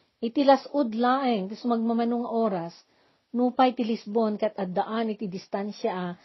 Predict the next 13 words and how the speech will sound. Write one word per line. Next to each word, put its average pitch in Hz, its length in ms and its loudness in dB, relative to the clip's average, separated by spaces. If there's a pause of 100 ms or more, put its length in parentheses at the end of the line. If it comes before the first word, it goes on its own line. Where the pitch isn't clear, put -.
(320)
sangaribu 226 560 0
ket 240 160 0
dua 196 320 0
agasut 208 400 -6
a 240 80 -6
milya 214 640 0 (480)
wenno 226 320 4
one 233 160 2
thousand 233 480 -2
two 240 240 -4
hundred 190 320 -2
manipud 202 480 -4
Padua, 180 480 -2